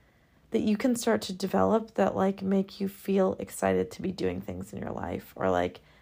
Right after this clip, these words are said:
how do you manage your time? Or how do you get around? Like, how do you do transportation? Like, silly things like that. But so if you just look at those moments and you just sit with them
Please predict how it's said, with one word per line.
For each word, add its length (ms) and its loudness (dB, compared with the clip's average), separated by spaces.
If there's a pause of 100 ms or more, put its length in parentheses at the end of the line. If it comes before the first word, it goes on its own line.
(140)
how 240 2
do 80 4
you 100 4
manage 480 4
your 120 -2
time? 520 -2
Or 240 -2 (520)
how 240 2
do 60 6
you 120 4
get 260 8
around? 500 8
Like, 160 2
how 120 4
do 40 6
you 100 4
do 120 2
transportation? 800 -2
Like, 240 -4 (220)
silly 320 2
things 280 -2
like 160 0
that. 240 0
But 240 -2 (1600)
so 140 -2
if 100 0
you 100 2
just 260 0
look 180 6
at 160 2
those 240 2
moments 1080 -2 (2250)
and 140 6
you 100 6
just 280 0
sit 220 2
with 220 -4
them 500 -2